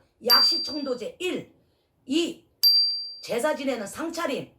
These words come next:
어, 여기에 상까지 포함되는 게 잔치상, 어, 그거를 해드리면 돼요. 그래서 상을 차려서 사간 맞이, 어,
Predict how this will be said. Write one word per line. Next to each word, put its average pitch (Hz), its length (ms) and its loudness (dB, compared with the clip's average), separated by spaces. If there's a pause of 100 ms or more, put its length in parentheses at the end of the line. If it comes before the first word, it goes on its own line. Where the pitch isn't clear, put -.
(580)
어, 190 240 -6
여기에 277 600 0
상까지 330 580 -6
포함되는 302 480 4
게 - 320 -4 (120)
잔치상, 254 800 -4 (220)
어, 170 300 -12 (240)
그거를 302 560 -2 (200)
해드리면 262 440 -6
돼요. 156 240 -10 (360)
그래서 294 480 -2 (300)
상을 311 420 -2
차려서 262 680 -2 (240)
사간 311 460 -2
맞이, 208 560 -6 (300)
어, 196 400 -10